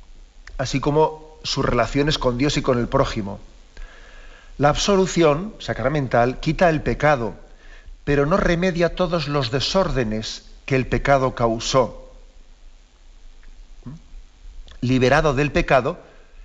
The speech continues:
el pecador debe todavía recobrar la plena salud espiritual.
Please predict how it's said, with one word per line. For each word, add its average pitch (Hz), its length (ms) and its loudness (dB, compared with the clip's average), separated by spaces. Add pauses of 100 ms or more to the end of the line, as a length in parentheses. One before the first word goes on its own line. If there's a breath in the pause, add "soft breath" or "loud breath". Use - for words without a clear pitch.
(160)
el 180 160 0
pecador 170 600 2 (120)
debe 196 220 2
todavía 175 680 0 (560 soft breath)
recobrar 139 640 0
la 139 240 2
plena 175 300 -2
salud 127 300 -6
espiritual. 120 680 -2